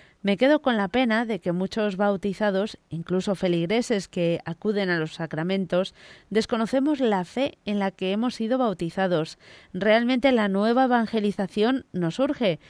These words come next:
pero ¿por qué en la mayoría de las homilías no nos transmiten esa vida? Yo casi no sabía que era el purgatorio,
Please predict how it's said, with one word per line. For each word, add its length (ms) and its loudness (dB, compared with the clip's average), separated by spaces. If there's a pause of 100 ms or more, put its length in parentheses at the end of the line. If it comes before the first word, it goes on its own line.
(240)
pero 320 0 (260)
¿por 180 2
qué 140 4
en 100 4
la 80 4
mayoría 480 2
de 80 -2
las 200 0
homilías 640 2 (300)
no 200 0
nos 200 0
transmiten 800 -4
esa 260 -6
vida? 400 0 (340)
Yo 200 0
casi 300 0
no 140 0
sabía 400 0
que 200 -2
era 160 2
el 100 -2
purgatorio, 800 -2